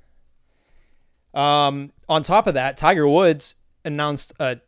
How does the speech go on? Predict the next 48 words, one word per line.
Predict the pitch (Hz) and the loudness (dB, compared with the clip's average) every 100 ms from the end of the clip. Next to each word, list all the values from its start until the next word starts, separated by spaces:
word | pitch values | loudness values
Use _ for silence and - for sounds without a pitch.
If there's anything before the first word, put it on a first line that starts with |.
| _ _ | _ _
a | 147 | -10
tomorrow | - 143 139 185 196 | -8 -6 0 2 2
sports | 143 - 165 226 - | 0 -2 0 0 -2
venture. | 131 113 123 123 131 147 _ _ | -10 -8 -10 -8 -8 -10 _ _
Him | 160 160 | -2 -2
and | 135 | 0
Rory. | 147 202 147 131 151 | 0 2 0 -4 -10
It | - | -8
seems | 160 156 | -6 -6
like | 139 | -6
him | 151 | -6
and | 127 123 | -6 -4
Rory | 147 139 | -2 -2
are | 120 | -4
really | 131 131 120 117 - | -6 -6 -8 -12 -8
teaming | 147 127 117 | -6 -6 -8
up | 135 _ _ _ _ _ | -10 _ _ _ _ _
as | 139 131 135 | -8 -6 -6
of | 120 | -10
late. | 123 131 135 - _ _ _ _ _ _ | -8 -6 -8 -12 _ _ _ _ _ _
Uh, | 175 196 | -12 -8
it's | 175 | -8
kind | - 226 226 | -4 -2 0
of | |
a | 175 | 0
live, | 143 185 190 143 - - | 2 2 0 -2 -10 -8
they're | 175 | -8
kind | 147 220 196 | -6 -6 -4
of | |
going | 160 185 160 | -2 -2 -2
at | 135 | -2
live, | 143 180 127 | 2 2 2
and | 127 | -6
I | 131 | -6
read | 175 190 | -4 -4
into | 185 - 151 135 | -6 -4 -2 -2
it | 127 - - | -4 -12 -10
a | 135 | -6
little | 139 143 127 | -2 -2 -4
bit. | 117 113 | -8 -8
There's | 139 143 | -8 -6
another | 143 160 139 | -4 -4 -4
name | 123 127 123 | -8 -12 -12
for | - 107 | -14 -16
it, | 117 _ - | -18 _ -4
but | 160 | -2
that's | 151 165 | -2 -4
just, | - 135 - | -4 -6 -8